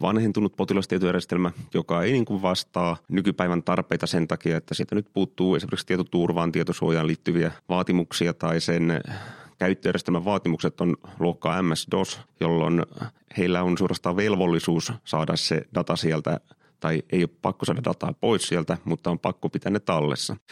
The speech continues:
Siinä kohtaa on epäoptimaalista se, että joudutaan maksamaan lisenssikustannuksia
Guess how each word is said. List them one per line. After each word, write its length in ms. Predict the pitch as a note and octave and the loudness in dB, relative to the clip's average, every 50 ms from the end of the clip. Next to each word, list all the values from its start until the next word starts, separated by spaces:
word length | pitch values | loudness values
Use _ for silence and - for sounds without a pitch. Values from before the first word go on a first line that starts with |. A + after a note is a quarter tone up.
| - - | -18 -6
Siinä 220 | - G#2+ G#2+ G#2 | -2 0 0 0
kohtaa 360 | - G2+ G2 F2+ - - F#2+ | 0 0 -2 -2 -2 -2 0
on 80 | F2+ - - | 0 -2 -2
epäoptimaalista 800 | - G#2+ - - F#2 F2 D#2+ - - F2+ E2+ E2 E2+ E2+ - F2 | -4 -2 -2 0 0 0 0 0 0 2 2 2 0 -2 -2 -2
se, 160 | - - E2+ E2+ | -2 0 -2 -2
että 160 | - - - | -2 -2 -2
joudutaan 300 | D#2+ E2 - - E2 D#2 | -2 0 0 -2 -2 0
maksamaan 420 | E2 E2 D#2+ - - E2 D#2 D2+ | 0 -2 -2 -2 -2 0 0 0
lisenssikustannuksia 920 | E2+ F2 - A2+ - - - - F2+ E2+ - - F2+ F2 E2+ - - - | 0 0 0 -2 -2 -2 -2 -2 -2 -2 0 0 0 0 -2 -2 -2 -2